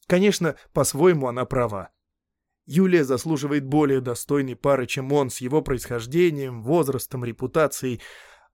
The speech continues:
Однако он вовсе не собирается уступать кому-нибудь своё сокровище. Нет, скорее он постарается доказать её матери, что Юлия сделала не худший выбор.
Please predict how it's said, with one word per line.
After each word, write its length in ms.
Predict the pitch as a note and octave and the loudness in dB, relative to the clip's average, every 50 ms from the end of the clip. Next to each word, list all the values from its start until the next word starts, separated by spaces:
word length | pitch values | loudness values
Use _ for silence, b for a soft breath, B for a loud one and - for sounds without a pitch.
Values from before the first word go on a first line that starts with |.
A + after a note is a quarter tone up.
| _ _ _ _ - | _ _ _ _ 2
Однако 360 | D#3+ D#3 D3+ F#3 F3+ - F#3 | 2 4 6 6 6 6 6
он 100 | F#3 E3+ | 6 6
вовсе 260 | D#3 F3 D#3+ - - | 6 4 2 2 0
не 100 | E3+ E3+ | 0 0
собирается 540 | D#3+ - F3+ D3+ E3+ E3+ F#3 F#3 F3 - - | 0 0 2 4 6 6 6 4 2 2 0
уступать 420 | G3 D#3+ - G3+ E3+ G#3 F#3 D#3 - | -2 0 2 2 4 4 2 2 2
кому-нибудь 460 | - F3+ F3+ E3+ D#3+ D3 C3+ C3+ C3 | 2 2 2 2 2 0 0 -2 0
своё 240 | - E3 D#3 D3+ C#3 | 2 2 4 4 4
сокровище. 720 | - D#3+ D3+ - D#3+ D#3 C3 A2 G#2 - - - A2 G#2+ | 4 2 2 4 4 4 4 2 0 -4 -6 -6 -4 0
Нет, 560 | C3 E3 F3 D#3 D#3 F#3 G3+ F#3 D#3+ C#3 - | 2 2 2 2 2 2 2 2 2 2 0
скорее 340 | - - E3+ D#3 D#3 E3+ F3+ | -2 0 2 2 2 2 2
он 100 | F3+ F3 | 0 0
постарается 540 | F#3+ E3+ - - F3+ D#3+ E3 F3 E3+ - F#3 | 0 -2 0 2 4 4 4 4 2 2 0
доказать 500 | D#3+ F3+ E3 F3+ D#3+ D3+ E3+ F3 F3 - | 0 2 2 2 2 4 2 0 0 -2
её 220 | F3+ E3+ E3+ E3 | -4 -2 0 0
матери, 460 | D3+ D3 E3+ F3+ E3+ G3+ F#3 F3+ E3 | 0 0 0 0 2 4 4 4 4
что 220 | C3+ - - - F3 | 2 0 0 0 0
Юлия 460 | D#3 C3 D#3 F3+ F#3 F3 F3+ E3+ E3 | 0 0 0 0 2 4 4 4 4
сделала 500 | D3 C3+ B2+ C#3+ D3+ E3+ F3+ F3 E3+ F3 | 2 0 0 0 2 2 2 2 2 2
не 160 | E3+ E3 E3 | 2 2 0
худший 480 | D3 - - D#3+ F#3+ E3 - - E3+ D#3+ | -2 -2 -2 -2 -2 -2 -2 0 0 2
выбор. 500 | C3 D3+ F#3+ F3 E3+ F3+ D3 - - | 4 4 4 6 8 8 6 6 2